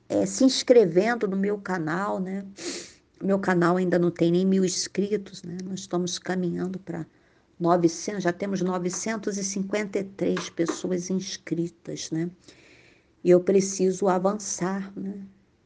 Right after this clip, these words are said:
Eu preciso avançar pra mais de mil inscritos. Preciso que,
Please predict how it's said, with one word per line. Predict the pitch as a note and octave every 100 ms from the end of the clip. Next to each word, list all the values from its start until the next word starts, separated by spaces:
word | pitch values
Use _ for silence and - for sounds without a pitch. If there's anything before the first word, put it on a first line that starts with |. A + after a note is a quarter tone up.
| -
Eu | F3
preciso | F3+ F3+ E3+ E3+
avançar | E3+ F3 E3+ - F3
pra | F3 E3+
mais | E3+ F#3+ G#3+
de | G3
mil | G3 F#3 G3
inscritos. | G3 - - G3+ G#3 G3 - - - _ _ _ - _ _ _
Preciso | G3+ A3+ G#3+
que, | A3 - A#3+ A#3+ G3